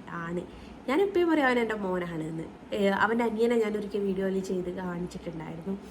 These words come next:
അപ്പോൾ അവൻ എപ്പോഴും എനിക്കും എൻ്റെ മകൻ തന്നെയാണ്, അതിനൊരു മാറ്റവും ഇല്ല. എനിക്കിപ്പോഴും കണ്ണിൽ ഈ ഇപ്പോഴും ഓർത്ത് നിൽക്കാന്നറിയില്ല, നമ്മൾ കണ്ണിൽ മറയാതെ കിടക്കുന്ന ഒരു കാഴ്ച എന്ന് പറയുന്ന ഒരു സംഭവം എന്താണെന്നറിയോ? എന്നെ വിവാഹം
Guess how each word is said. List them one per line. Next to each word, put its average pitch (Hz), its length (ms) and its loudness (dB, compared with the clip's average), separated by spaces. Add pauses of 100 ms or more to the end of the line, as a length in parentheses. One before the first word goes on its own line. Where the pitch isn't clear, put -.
(540)
അപ്പോൾ 208 180 0
അവൻ 240 200 2
എപ്പോഴും 262 280 4
എനിക്കും 226 240 2 (140)
എൻ്റെ 202 220 -2
മകൻ 175 280 -2
തന്നെയാണ്, 175 460 -2 (180)
അതിനൊരു 208 400 2
മാറ്റവും 196 380 -2
ഇല്ല. 156 120 -6 (460)
എനിക്കിപ്പോഴും 208 580 2 (480)
കണ്ണിൽ 202 500 0 (580)
ഈ - 20 4 (600)
ഇപ്പോഴും 262 300 8 (120)
ഓർത്ത് 233 380 0 (100)
നിൽക്കാന്നറിയില്ല, 269 800 2
നമ്മൾ 226 240 0
കണ്ണിൽ 233 400 0 (100)
മറയാതെ 240 560 2
കിടക്കുന്ന 240 380 -2
ഒരു 247 120 2
കാഴ്ച 214 320 -2 (180)
എന്ന് 233 200 0
പറയുന്ന 214 280 -2
ഒരു 214 140 -4
സംഭവം 202 300 -2
എന്താണെന്നറിയോ? 185 460 -2 (840)
എന്നെ 190 220 0
വിവാഹം 196 400 2